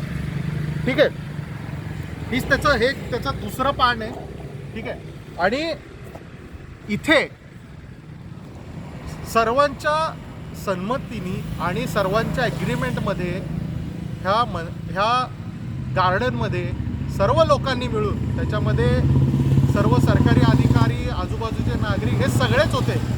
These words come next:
ठीक आहे, ह्याच्यामध्ये एक पावित्रता यावी म्हणून एका मंदिर बांधलं गेलं.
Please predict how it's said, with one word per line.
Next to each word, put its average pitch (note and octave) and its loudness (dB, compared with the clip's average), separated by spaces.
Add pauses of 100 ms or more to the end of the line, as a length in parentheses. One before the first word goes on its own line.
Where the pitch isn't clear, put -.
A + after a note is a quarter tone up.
(420)
ठीक - 0
आहे, B3 0 (540)
ह्याच्यामध्ये B3 2 (840)
एक - -4
पावित्रता B3 0
यावी A3 0
म्हणून G#3 -10 (400)
एका G#3+ -4 (580)
मंदिर E3+ -4
बांधलं G3+ 0
गेलं. E3 -8